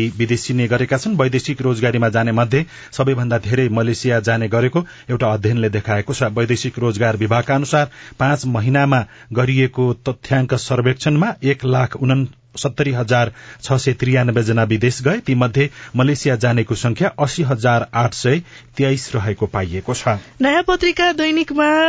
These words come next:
Speaker 2: सिभिल सहकारीबाट निक्षेपकर्ताको रकम ठगी प्रकरण शीर्षकमा खबर लेखिएको छ। ठगिएका निक्षेपकर्ताको रकम फिर्ता गर्ने मिति उल्लेख गरेर दुई महिनाभित्र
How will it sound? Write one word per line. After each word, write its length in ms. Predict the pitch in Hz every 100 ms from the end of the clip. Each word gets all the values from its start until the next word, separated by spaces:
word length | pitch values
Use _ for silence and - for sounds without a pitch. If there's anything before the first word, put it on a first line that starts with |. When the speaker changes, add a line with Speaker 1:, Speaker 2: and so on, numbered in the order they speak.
| 339 - 220
Speaker 2:
सिभिल 380 | - 285 311 277
सहकारीबाट 800 | 277 269 269 269 277 262 254 285
निक्षेपकर्ताको 1000 | 269 247 - 262 - 240 233 240 233 254 277 - - -
रकम 380 | 240 247 277 262
ठगी 320 | 254 233 240
प्रकरण 480 | 226 233 240 233 262
शीर्षकमा 560 | - 233 - 233 226 214
खबर 280 | - 208 190
लेखिएको 520 | 202 - 202 175 233
छ। 280 | - 208 175 - - -
ठगिएका 540 | 269 269 320 320 330
निक्षेपकर्ताको 920 | 302 285 - 285 - 254 226 247 254 254
रकम 260 | 240 240
फिर्ता 340 | 226 233 233 220
गर्ने 300 | 226 220 220
मिति 280 | 220 202
उल्लेख 280 | 220 214 220
गरेर 320 | 220 208 208 277
दुई 180 | 247 233
महिनाभित्र 720 | 226 214 202 208 190 220